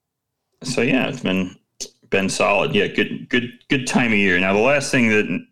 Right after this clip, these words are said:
that Nick posted here, this isn't a question, but, uh, just to compete with Corey's nasty story, um, Ohio woman accused of trying to steal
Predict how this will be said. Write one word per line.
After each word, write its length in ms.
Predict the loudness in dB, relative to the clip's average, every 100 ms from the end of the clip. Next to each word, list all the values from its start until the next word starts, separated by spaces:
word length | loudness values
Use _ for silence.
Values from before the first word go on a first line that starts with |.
| -4
that 300 | -2 -2 -2
Nick 260 | -2 -2
posted 400 | -2 0 0 -2
here, 300 | 0 2 2
this 220 | 0 0
isn't 160 | 0 0
a 60 | -2
question, 640 | 0 -2 -2 -2 -2 -6 -18 -20 _ _ _ -4
but, 200 | 0 2
uh, 260 | 2 0 -2
just 240 | -4 -2
to 80 | -2
compete 460 | -2 -2 0 -2 0
with 180 | -4
Corey's 460 | -2 0 2 0 0
nasty 420 | -2 -2 -2 -4
story, 600 | -4 0 0 2 0 -2 -8 -8
um, 280 | -4 -2 0
Ohio 320 | 0 2 2
woman 340 | 4 4 4
accused 520 | 0 0 2 4 2 0
of 100 | -2
trying 260 | -2 0
to 80 | 0
steal 560 | -2 0 2 2 0